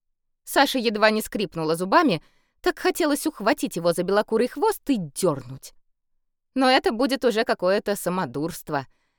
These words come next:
а к сотрудничеству склонить нужно. "Ну не носи", безразлично пожала плечами. "А я потом судье такую характеристику на тебя дам, что не в таверне прохлаждаться будешь, а в темницу сядешь.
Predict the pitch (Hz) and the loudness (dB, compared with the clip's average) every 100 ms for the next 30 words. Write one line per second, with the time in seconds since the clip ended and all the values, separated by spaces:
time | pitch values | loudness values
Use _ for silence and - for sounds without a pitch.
0 | _ _ - 302 - 214 - 131 180 226 | _ _ -2 -2 2 0 -2 -4 -4 -4
1 | 330 - 359 370 - - 165 185 294 131 | -6 -4 -2 -2 -4 -8 -2 0 0 -2
2 | - 139 135 117 135 147 _ _ _ _ | -6 -8 -8 -10 -14 -16 _ _ _ _
3 | _ _ _ _ _ _ 415 427 370 262 | _ _ _ _ _ _ 4 6 6 6
4 | 233 - 233 226 _ _ _ _ - 254 | 4 0 -6 -6 _ _ _ _ -4 -2
5 | 202 208 202 - - 156 151 151 175 160 | 2 2 0 -4 -4 -4 -2 -2 -2 -4
6 | 143 - 151 143 139 - _ _ _ _ | -8 -6 -6 -6 -8 -12 _ _ _ _
7 | - 403 349 294 277 269 262 240 240 240 | 4 8 8 8 6 4 2 -2 0 0
8 | 311 415 415 285 254 - 339 233 165 - | 0 2 2 4 2 2 0 0 -2 -6
9 | 175 175 175 202 190 180 170 165 - _ | -4 -2 -2 0 0 4 4 4 -4 _
10 | _ - - 285 262 277 - 294 143 175 | _ -10 0 4 4 4 2 2 2 0
11 | 294 302 - - 185 165 156 - 165 160 | 0 0 -4 0 0 2 -2 0 -2 -2
12 | 147 160 - _ _ - 320 - 381 359 | -2 -4 -6 _ _ 0 0 4 4 4
13 | 381 - 160 - 160 170 - | 2 0 -6 -2 -2 -2 -6